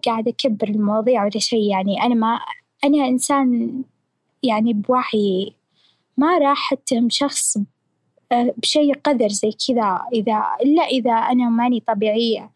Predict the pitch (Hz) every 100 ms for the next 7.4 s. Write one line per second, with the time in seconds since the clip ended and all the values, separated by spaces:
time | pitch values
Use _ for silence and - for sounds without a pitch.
0 | _ _ _ _ _ _ _ _ _ _
1 | _ _ _ - - 277 311 285 226 240
2 | 220 208 202 208 202 - 220 214 220 -
3 | - - _ _ _ _ - _ _ _
4 | _ _ _ _ _ _ _ _ - 269
5 | - 160 - - - 220 - - _ _
6 | - 262 - 226 262 233 233 233 247 -
7 | - 214 214